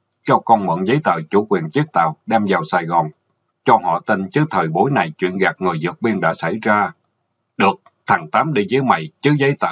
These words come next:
tao không đưa cho ai." Mọi chuyện tốt đẹp, ông bạn người Tàu đã lo đầy đủ số người đi. Tôi vào chợ lớn lấy tiền, một ba lô tiền năm chục về mua dầu và lương thực. Nhưng toàn tiền giả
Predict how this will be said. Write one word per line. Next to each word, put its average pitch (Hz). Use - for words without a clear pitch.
tao 110
không 101
đưa 104
cho 98
ai." 95
Mọi 185
chuyện 180
tốt 160
đẹp, 85
ông 123
bạn 90
người 87
Tàu 85
đã 92
lo 113
đầy 87
đủ 82
số 139
người 92
đi. 98
Tôi 131
vào 87
chợ 87
lớn 110
lấy 156
tiền, 82
một 85
ba 117
lô 107
tiền 85
năm 104
chục 82
về 87
mua 107
dầu 85
và 85
lương 101
thực. -
Nhưng 117
toàn 85
tiền 85
giả 82